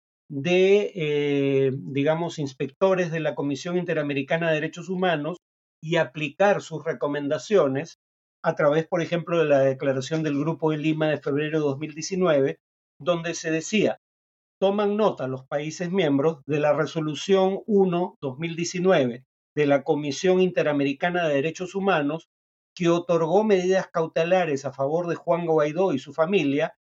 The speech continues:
y exigen su inmediata implementación". Y luego, también en dos mil diecinueve, el gobierno peruano, a través de la declaración del Grupo de Lima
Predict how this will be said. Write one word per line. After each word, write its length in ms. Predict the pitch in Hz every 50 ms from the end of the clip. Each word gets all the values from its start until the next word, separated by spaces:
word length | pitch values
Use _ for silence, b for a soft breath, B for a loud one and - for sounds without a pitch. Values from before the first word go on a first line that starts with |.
| _ _ _ _
y 140 | - 147 160
exigen 560 | 160 - - - - 208 190 - - 185 180
su 140 | 175 - 175
inmediata 560 | 156 151 143 143 143 143 151 156 151 151 -
implementación". 880 | 151 143 135 143 139 135 131 131 127 123 - 131 127 - 214 180 123 - _ _ _ _ _ _ _ _ -
Y 100 | 180 175
luego, 600 | 190 233 277 269 240 190 175 170 180 196 208 202 -
también 440 | - 123 120 127 131 147 156 165
en 100 | 170 165
dos 140 | 156 160 139
mil 160 | 165 165 160
diecinueve, 540 | 160 170 170 - 180 175 185 170 160 165 175
el 80 | 165 147
gobierno 500 | 131 123 120 135 147 147 151 160 156 -
peruano, 640 | - 156 160 170 170 156 147 139 143 147 160 - -
a 140 | 156 139
través 340 | 131 147 139 131 143 147 143
de 300 | 160 156 151 151 151 147
la 120 | 143 147 139
declaración 600 | 135 131 135 143 127 135 131 - - 156 151 143
del 160 | 139 135 131
Grupo 320 | 143 156 151 - 156 147
de 60 | 143
Lima 440 | 143 151 165 151 147 151 151 151 -